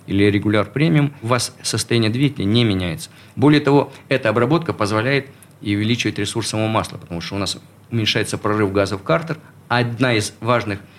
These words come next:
составляющих, которая убивает масло, это прорыв газов, потому что там есть сера, образуется серная кислота, уничтожается щелочная присадка значительно быстрее,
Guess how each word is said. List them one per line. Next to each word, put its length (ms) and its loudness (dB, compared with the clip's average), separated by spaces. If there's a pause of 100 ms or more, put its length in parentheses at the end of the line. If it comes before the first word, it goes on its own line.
(360)
составляющих, 720 0
которая 360 0
убивает 480 2
масло, 400 -2
это 180 -6
прорыв 380 -4
газов, 300 -2
потому 180 -10
что 120 -16
там 140 -6
есть 200 -6
сера, 200 -2
образуется 400 -6
серная 280 -6
кислота, 540 -6 (240)
уничтожается 540 -4
щелочная 420 -4
присадка 460 -6
значительно 420 -4
быстрее, 420 -4